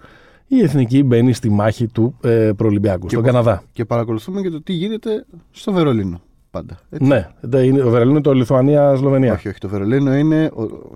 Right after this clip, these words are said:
Speaker 2: ο Aitor Reneses.
Speaker 1: Α! Α, που είναι ένα,
Speaker 2: Αυτό.
Speaker 1: ένα recurring theme, ας
Speaker 2: Ναι, ναι,
Speaker 1: πούμε,
Speaker 2: ακριβώς,
Speaker 1: αυτό.
Speaker 2: ακριβώς,
Speaker 1: Εντάξει,
Speaker 2: ακριβώς.
Speaker 1: ο άνθρωπος είναι, σε ξεκου-, ξεκουράζεσαι.
Speaker 2: Είναι ανάσα δροσιάς μερικές
Speaker 1: Ναι,
Speaker 2: φορές.
Speaker 1: να τον ακολουθήσεις στα,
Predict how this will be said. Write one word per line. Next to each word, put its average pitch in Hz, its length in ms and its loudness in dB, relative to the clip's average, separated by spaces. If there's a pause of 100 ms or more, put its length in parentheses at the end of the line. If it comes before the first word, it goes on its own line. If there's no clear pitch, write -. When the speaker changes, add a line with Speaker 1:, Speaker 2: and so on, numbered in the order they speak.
(140)
Speaker 2:
ο 113 60 2
Aitor 135 280 0
Reneses. 110 520 -4 (300)
Speaker 1:
Α! 170 300 0 (960)
Α, 226 300 -2
που 190 120 2
είναι 226 100 4
ένα, 240 180 4
Speaker 2:
Αυτό. 214 260 2
Speaker 1:
ένα 196 360 2
recurring 196 500 4 (160)
theme, 170 260 4 (160)
ας 185 180 2
Speaker 2:
Ναι, - 60 4
ναι, 151 60 4
Speaker 1:
πούμε, 131 120 4
Speaker 2:
ακριβώς, 110 340 2
Speaker 1:
αυτό. - 160 -8
Speaker 2:
ακριβώς, 131 520 -4 (120)
Speaker 1:
Εντάξει, - 160 -2
Speaker 2:
ακριβώς. 117 340 -8
Speaker 1:
ο 190 100 -2
άνθρωπος 269 420 0
είναι, 269 160 2 (160)
σε 214 220 -6
ξεκου-, 208 380 -6
ξεκουράζεσαι. 185 960 0
Speaker 2:
Είναι 233 220 2
ανάσα 220 400 0
δροσιάς 135 580 -2
μερικές 104 320 -2
Speaker 1:
Ναι, 262 60 4
Speaker 2:
φορές. 127 140 4
Speaker 1:
να 120 60 2
τον 135 120 2
ακολουθήσεις 123 460 0
στα, 98 480 -2